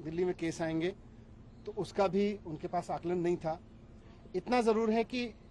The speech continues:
अगर पुराने growth rate को माने दिल्ली में, तो twelve point six days पर जो double होने का है,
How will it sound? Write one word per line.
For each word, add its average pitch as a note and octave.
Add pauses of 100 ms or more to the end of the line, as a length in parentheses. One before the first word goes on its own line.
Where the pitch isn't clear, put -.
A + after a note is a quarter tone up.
(560)
अगर A3 (520)
पुराने A#3 (300)
growth G#3+
rate G3+
को G#3+
माने F#3+
दिल्ली F3
में, D#3 (560)
तो G#3+
twelve A3
point A3
six -
days F#3
पर G#3
जो G3
double F3
होने F3+
का E3
है, F3+